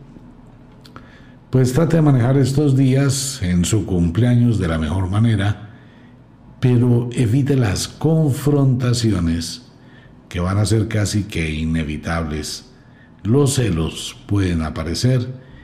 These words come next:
y las discusiones innecesarias también.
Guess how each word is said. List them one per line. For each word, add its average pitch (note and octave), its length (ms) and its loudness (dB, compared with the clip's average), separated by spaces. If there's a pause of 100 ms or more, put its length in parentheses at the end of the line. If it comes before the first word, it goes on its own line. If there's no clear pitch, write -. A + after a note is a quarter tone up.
(140)
y A2+ 120 2
las A2 280 2
discusiones G2 840 -2
innecesarias D#2+ 1160 -8
también. D#2+ 560 -12